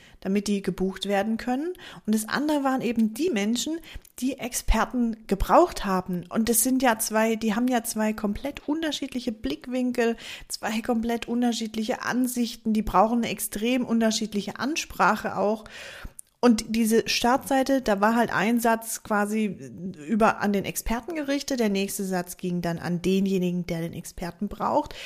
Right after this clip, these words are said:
Also es war komplett verwirrend.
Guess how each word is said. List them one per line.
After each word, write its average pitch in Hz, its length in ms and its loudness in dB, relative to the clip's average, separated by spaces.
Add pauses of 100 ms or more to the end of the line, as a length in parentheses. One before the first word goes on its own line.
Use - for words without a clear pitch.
(240)
Also 226 180 -2
es 214 140 -2
war - 180 -6
komplett 262 680 -2
verwirrend. 226 880 0